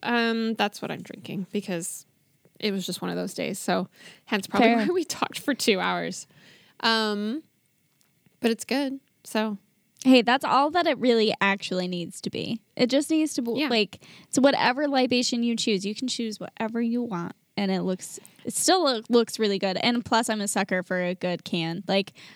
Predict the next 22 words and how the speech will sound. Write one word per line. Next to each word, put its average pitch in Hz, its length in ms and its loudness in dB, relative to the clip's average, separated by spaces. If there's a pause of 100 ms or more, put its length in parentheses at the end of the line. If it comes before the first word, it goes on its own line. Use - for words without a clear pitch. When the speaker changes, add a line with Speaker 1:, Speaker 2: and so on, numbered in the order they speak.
Speaker 2:
a 240 100 2
good, 277 400 4
Speaker 1:
I 247 180 4
am 311 100 2 (100)
Speaker 2:
like, 208 100 2
Speaker 1:
too. 202 280 2
Speaker 2:
pretty 240 280 6
can 220 300 0
of 214 100 -2
wine. 202 560 -2
I'm 214 120 -4
a 202 100 -2
total 196 380 -8
sucker. - 400 -6 (760)
Speaker 1:
Well, 254 140 6
I 262 80 4
have 294 160 0
such - 240 -4
good 226 140 4
memories 220 340 0
of 190 80 0
so, 202 200 0